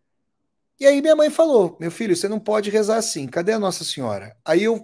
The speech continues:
perguntei, eu lembro, foi a primeira vez que eu tive, assim, bem criança, antes, portanto, dos dez anos, isso aí eu devia ter, sei lá, seis, sete, oito anos de idade.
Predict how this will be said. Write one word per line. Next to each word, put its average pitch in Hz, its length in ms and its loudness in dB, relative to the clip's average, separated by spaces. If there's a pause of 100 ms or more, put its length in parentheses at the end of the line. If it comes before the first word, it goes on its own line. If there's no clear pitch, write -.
perguntei, 269 540 -2 (140)
eu 202 100 2
lembro, 247 340 -4
foi - 200 -6
a - 20 -6
primeira 247 460 -2
vez 214 480 0
que 226 100 -10
eu 208 60 -8
tive, 208 500 -8 (180)
assim, 135 400 -6 (520)
bem 220 200 4
criança, 220 720 2 (100)
antes, 190 360 0
portanto, 143 500 -8
dos 127 80 -12
dez 139 320 0
anos, 175 360 -4
isso - 180 -8
aí 127 180 -4
eu 127 100 -4
devia 117 240 -8
ter, 135 140 -10
sei 127 160 -6
lá, 98 140 -8
seis, 147 520 0
sete, 151 400 -4
oito 147 360 -2
anos 123 160 -4
de 160 80 -4
idade. 196 460 -2